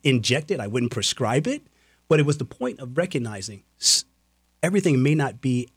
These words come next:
as it is prepared in front of you, presented in front of you.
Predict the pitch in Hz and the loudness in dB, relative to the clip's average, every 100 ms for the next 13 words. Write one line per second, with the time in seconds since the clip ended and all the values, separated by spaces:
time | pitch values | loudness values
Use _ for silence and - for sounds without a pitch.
0 | - 120 113 107 - - 120 98 92 - | -12 -10 -10 -10 -10 -10 -16 -16 -14 -14
1 | - _ _ _ _ _ - 117 - 135 | -16 _ _ _ _ _ -6 -6 0 2
2 | 120 113 104 - 120 107 90 90 - 104 | 2 -2 -8 -2 0 0 -4 -8 -2 2
3 | 123 127 95 85 120 110 87 80 | 2 2 -4 -4 -2 -2 -2 -10